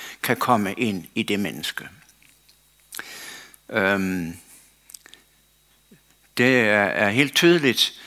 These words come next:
at hvis det er det, man kalder et, et, øh, syndigt seksuelt forhold, jamen så betyder det altså i mange tilfælde,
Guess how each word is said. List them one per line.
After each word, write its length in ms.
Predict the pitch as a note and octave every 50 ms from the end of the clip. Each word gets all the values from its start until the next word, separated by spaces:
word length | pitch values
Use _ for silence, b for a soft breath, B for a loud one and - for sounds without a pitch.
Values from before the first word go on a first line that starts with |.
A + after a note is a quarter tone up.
| B B B B B B B
at 180 | - G#2 G#2 - -
hvis 240 | G#2+ A2+ G#2+ - -
det 220 | - B2+ A#2 G2+ G2 - - - -
er 200 | - B2 A#2 A#2
det, 220 | A2+ - C#3+ D3+
man 200 | C#3+ B2+ A#2 A2
kalder 420 | - - B2 B2 A#2 G#2+ G#2 G2+ G#2 -
et, 320 | G#2+ F#2+ - - - - B B B B B B B B B B _ -
et, 340 | - G#2+ F#2 - - -
øh, 180 | F#2+ F#2 F#2 F2+
syndigt 680 | - - - D#3+ E3+ F3 - A#2+ B2 - - - - - -
seksuelt 800 | - - - B2+ A#2+ - - - C3 D3 D3 A#2+ A2 - - B B B B B _
forhold, 640 | - - - D3 D3+ E3+ F#3 F#3 D#3 B2 A2 A2 A2+ - - B B B B B B B B B B B B B -
jamen 300 | A#2+ A2+ G#2+ G2+ G2 F#2
så 200 | - - - B2+
betyder 560 | C3+ C3+ B2+ - - - F#3 F3 C3 C3+ A2+
det 140 | F#2 A2 G#2
altså 540 | F#2+ F#2 F#2+ G2 F2+ - - - G2 F2 - - - _ _ _ _ _
i 100 | - G#2
mange 300 | G2+ A2 A2+ A#2 A#2+ A#2+
tilfælde, 600 | A#2 - A#2+ A2 G2+ - G2+ F2+ F2 E2 D#2+ D#2